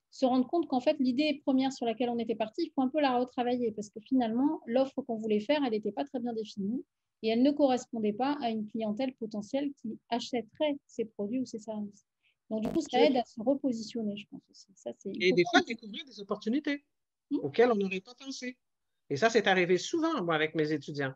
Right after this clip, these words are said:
Speaker 2: de découvrir des opportunités, parce que quand on fait l'étude de marché, c'est ce qu'on recherche. C'est-à-dire, on recherche, dans les faits, dans notre étude de marché, les opportunités, parce qu'une entreprise, ça ne vit que par les opportunités, des opportunités de marché.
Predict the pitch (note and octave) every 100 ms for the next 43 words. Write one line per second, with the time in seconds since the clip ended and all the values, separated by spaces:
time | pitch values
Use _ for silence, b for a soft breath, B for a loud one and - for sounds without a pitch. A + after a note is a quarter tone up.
0 | - D3 F3 A3+ B3+ C#4 A3+ G3+ G3+ F#3+
1 | G3 F#3 F#3+ F4 G4+ B B B - D#3+
2 | G3+ C#4+ D#4 B3+ A#3 A3+ G3+ A3 F3 E3
3 | - F4+ G4 - - F#3 F3 A3+ D#4 -
4 | - _ _ _ _ - D3+ F3 F3 F3+
5 | D#3 D#3 D3+ C#4 A#3 F3+ D3+ D3 A3+ F3
6 | F3 E3+ D#3 E3+ C#3+ C3+ - A#3+ D#4 D#4+
7 | b b b D#3+ A3 A3+ F#3+ E3 - D#3
8 | F#3+ C#4+ G3+ C3 - D3+ D#3+ E3+ E3+ D3+
9 | A#3 E4 D#4+ A3+ - b b b - -
10 | - F3+ F3 D3+ F3 D#4 D4+ A3+ A3 A#3
11 | B3+ C4 G3+ F#3 F3 D#3+ F3 G#3 D4+ F#3+
12 | D#3 D#3 D#3 F3 F#3 A#3+ F#3 D#3+ D#3+ -
13 | -